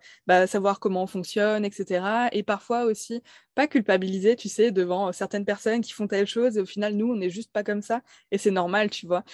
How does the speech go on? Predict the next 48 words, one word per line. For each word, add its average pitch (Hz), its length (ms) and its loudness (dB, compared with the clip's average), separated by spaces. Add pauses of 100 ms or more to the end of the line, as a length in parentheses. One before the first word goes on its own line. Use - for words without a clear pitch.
(220)
Du 202 140 0
coup, 269 180 4
euh, 185 160 6
j'avais 196 240 6
trop 240 180 4
hâte 233 80 6
de 214 80 6
te 214 100 0
recevoir, 208 420 0
euh, 180 80 -2 (160)
pour 220 160 2
discuter 220 400 -2
de 427 100 0
tout 294 140 0
ça. 233 340 -4 (460)
Mais 277 160 4
du 269 160 0
coup, 233 340 -2 (160)
euh, 202 600 0
avant 220 220 -2
de 247 40 -4
commencer, 190 440 -4
bien 196 180 -6
sûr, - 500 -10
est-ce 220 140 -2
que 381 100 6
tu 240 160 0
peux 220 140 4
nous 269 140 4
dire 214 200 0
un 240 120 2
petit - 160 -10
peu 254 360 0
qui - 140 -4
tu 175 320 -4
es, 185 180 0
qu'est-ce - 200 -4
que 302 80 2
tu - 180 -4
fais - 240 -2
et, 180 420 -2
euh, 175 60 -4 (460)
te - 80 4
présenter 226 480 4
un 196 60 6
petit - 200 -8
peu ? - 260 -10
<laughs> - 460 2